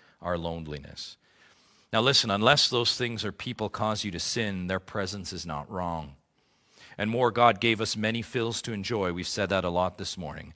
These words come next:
that point to his benevolent, generous character. He wants to bless. But church, listen, we run into trouble when we look to the presence of those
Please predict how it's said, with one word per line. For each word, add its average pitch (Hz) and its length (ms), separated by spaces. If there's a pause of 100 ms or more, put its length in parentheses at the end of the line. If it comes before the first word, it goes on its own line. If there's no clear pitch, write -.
(160)
that 117 180
point 135 320
to 120 100
his 101 160
benevolent, 101 680
generous 92 520
character. 110 460
He 95 100
wants 101 300
to 104 80
bless. 95 380 (200)
But 101 180
church, 127 340
listen, 101 440 (200)
we 117 160
run 110 300
into 120 340
trouble 123 600 (220)
when 113 200
we 110 140
look 110 380
to 151 100
the 127 80
presence 120 600
of 98 160
those 113 760